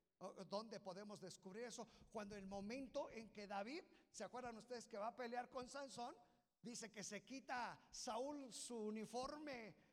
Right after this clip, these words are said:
¿se acuerdan? Y se lo da a él y le quedó así como robot. ¿Se acuerdan ustedes? Y, y dice: "No, quítame esto, yo no sé ni ocupar, ni me queda, ni nada". Que allí hay una lección muy especial, ¿eh?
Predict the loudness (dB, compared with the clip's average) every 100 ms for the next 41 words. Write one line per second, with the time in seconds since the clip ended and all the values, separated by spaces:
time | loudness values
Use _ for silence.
0 | _ _ _ _ _ _ _ _ _ -6
1 | -4 -2 -2 -2 -4 -10 -4 -2 0 2
2 | 2 4 6 6 4 0 -10 -20 _ -10
3 | -6 -4 0 2 2 4 2 4 2 0
4 | -4 -4 -2 -2 -4 -4 -2 0 -2 -4
5 | -10 -20 _ _ _ _ _ _ _ -4
6 | -2 0 2 0 -2 -4 -4 -6 -10 -18
7 | -16 -6 -4 -4 -6 -8 -12 -16 -10 -8
8 | -6 -6 -4 -2 0 -2 -4 -4 -4 -2
9 | -6 -6 -8 -8 -8 -8 -6 -6 -6 -8
10 | -8 -6 -2 -2 -2 -6 -4 -6 -6 -4
11 | -2 -2 -4 -4 -4 -4 -6 -12 -20 -20
12 | -20 -20 -8 -4 -2 0 0 -2 -2 -2
13 | -2 -2 -2 -4 -4 -8 -10 -8 -8 -8
14 | -12